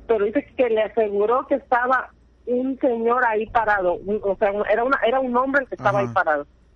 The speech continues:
Speaker 2: ¿Crees que a lo mejor haya sido él?
Speaker 1: Pues es lo que me dice ella, dice, "¿Tú crees que haya sido el muertito?". Le digo, "¿Quién sabe?". Entonces,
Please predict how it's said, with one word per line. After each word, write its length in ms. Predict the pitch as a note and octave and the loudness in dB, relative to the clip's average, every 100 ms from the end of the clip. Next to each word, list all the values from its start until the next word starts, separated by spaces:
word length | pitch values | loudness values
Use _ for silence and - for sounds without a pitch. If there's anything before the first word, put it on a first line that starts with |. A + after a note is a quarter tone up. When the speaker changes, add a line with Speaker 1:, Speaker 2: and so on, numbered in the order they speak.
| _ - | _ -10
Speaker 2:
¿Crees 160 | C3+ | -8
que 80 | C#3 | -4
a 20 | G3 | -4
lo 60 | |
mejor 240 | E3+ D3 D#3+ | -2 0 0
haya 140 | F#3 | -2
sido 260 | - F3+ F3+ | -2 -2 -2
él? 300 | F#3 A3 D#3 - - - - - _ _ _ _ _ _ _ _ _ _ _ _ _ - - _ _ _ _ _ G3 - | -2 -6 -12 -18 -20 -20 -20 -20 _ _ _ _ _ _ _ _ _ _ _ _ _ -20 -20 _ _ _ _ _ -20 -4
Speaker 1:
Pues 220 | - A3+ A3+ | -2 0 0
es 100 | A#3+ | 0
lo 120 | C#4 | 2
que 100 | C#4+ | 2
me 140 | B3 A3 | 2 0
dice 240 | A3+ A#3+ | 0 0
ella, 320 | A#3+ A3+ B3 A3+ | 2 2 2 0
dice, 180 | F#3 | -2
"¿Tú 140 | G3+ F#3+ | -4 -4
crees 220 | F#3 F#3 | -2 -2
que 80 | G3 | -4
haya 180 | F#3+ F3 | -4 -4
sido 240 | G3+ G3+ | -2 0
el 80 | G3+ | 0
muertito?". 640 | G3+ F3 - F3 E3 A#3+ C#4+ _ _ _ _ _ - _ - | 0 -2 -4 -8 -2 -2 -2 _ _ _ _ _ -20 _ -6
Le 180 | F3+ F#3+ | -2 0
digo, 240 | F#3+ F3 | -2 -4
"¿Quién 340 | - - G3 D3+ - | -6 -8 -8 -6 -2
sabe?". 560 | F3 C#3+ D3 F#3+ C#4+ - _ _ _ _ _ _ _ | 0 0 2 0 -2 -8 _ _ _ _ _ _ _
Entonces, 760 | - A3 G#3 A#3+ A3 A3 B3+ | -4 -2 0 0 0 0 -2